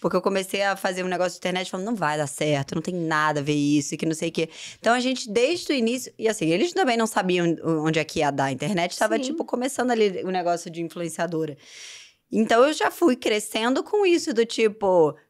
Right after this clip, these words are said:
Speaker 1: é passageiro, daqui a pouco isso acaba, e que não sei o quê. E a gente foi crescendo, assim, do tipo, "Puta, daqui a pouco vai acabar, o que que eu vou fazer da minha vida e tal, que não sei o quê." E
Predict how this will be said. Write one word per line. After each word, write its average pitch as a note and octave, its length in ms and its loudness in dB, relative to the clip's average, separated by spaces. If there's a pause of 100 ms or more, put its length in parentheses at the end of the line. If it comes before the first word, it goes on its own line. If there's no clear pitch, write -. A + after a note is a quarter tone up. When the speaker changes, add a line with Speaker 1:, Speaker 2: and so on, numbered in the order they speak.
(180)
Speaker 1:
é F#3+ 100 -4
passageiro, D#3+ 760 0 (600)
daqui F#3 240 0
a F#3 40 0
pouco F3 280 2
isso - 160 -2
acaba, D3+ 680 0 (260)
e F3+ 80 -2
que G3 140 -2
não F3+ 140 0
sei F3 180 -2
o E3+ 40 -6
quê. F3 240 -2
E F3+ 80 0
a F3+ 40 0
gente A#3 260 -4
foi C4+ 600 2
crescendo, F#3+ 640 0
assim, E3 380 0
do E3+ 120 0
tipo, E3 720 2 (560)
"Puta, F3 360 4
daqui D#3 340 0
a A3+ 80 2
pouco A#3 380 4
vai A#3+ 160 4
acabar, A#3 460 2
o F3+ 40 -4
que G#3+ 100 -4
que B3 80 0
eu A#3+ 40 4
vou A#3 100 0
fazer G#3+ 260 2
da G3+ 100 0
minha G3 200 0
vida F3+ 400 2
e D#3+ 40 2
tal, F3+ 200 2
que E3+ 100 -4
não F3 100 -2
sei F#3 220 -4
o - 20 -14
quê." E3+ 280 0
E E3 220 4